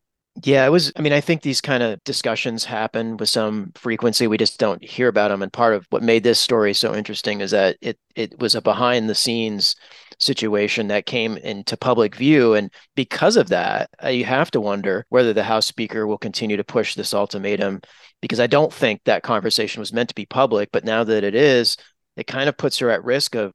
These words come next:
holding up spending on issues that Democrats say they care about, like housing. I mean, there's a lot of, um, a lot of, uh, talk in the legislature about, you know, do, doing something to, um, address the housing crisis.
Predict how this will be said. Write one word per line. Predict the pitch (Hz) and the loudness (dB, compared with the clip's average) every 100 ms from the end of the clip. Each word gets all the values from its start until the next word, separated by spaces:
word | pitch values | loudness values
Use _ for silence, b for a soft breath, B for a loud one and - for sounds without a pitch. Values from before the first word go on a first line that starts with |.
| _ | _
holding | 139 139 127 | -6 -2 -2
up | 127 | -2
spending | - - 127 143 117 | -4 0 0 0 -4
on | 104 | -4
issues | 104 113 107 98 | -6 -8 -8 -2
that | 95 | -2
Democrats | - 127 131 120 110 - | 0 0 0 0 0 0
say | - 110 | 0 0
they | 107 | -2
care | - 117 139 | -2 0 0
about, | 107 98 101 - _ _ _ - | 0 -2 -2 -4 _ _ _ -6
like | 110 | -6
housing. | 113 113 180 - - - - | -2 2 2 0 -6 -12 -14
I | |
mean, | - 101 98 _ b b - | -8 -8 -8 _ b b -2
there's | 110 | 0
a | 107 | 2
lot | 107 117 131 | 4 4 4
of, | 120 | 2
um, | 117 110 104 113 - _ | 0 -2 -4 -8 -16 _
a | - | -2
lot | 117 123 | 2 4
of, | 123 | 4
uh, | 127 110 - | 4 2 0
talk | - 117 127 - | 0 0 0 -4
in | - 117 110 | -10 -8 -6
the | 104 | -2
legislature | 110 110 - 113 113 | 0 2 2 0 0
about, | 104 107 104 101 | 0 0 0 -2
you | - 120 | -6 -8
know, | - | -6
do, | 120 | -8
doing | - 123 113 | -6 -2 0
something | 117 117 110 104 | 0 -2 -4 -6
to, | 117 107 101 | -2 -2 0
um, | 98 98 - | -2 -6 -8
address | - 113 120 123 | -6 2 4 4
the | 123 | 0
housing | 107 117 120 123 | 0 0 0 -2
crisis. | 131 117 120 143 143 - | 0 0 0 0 2 2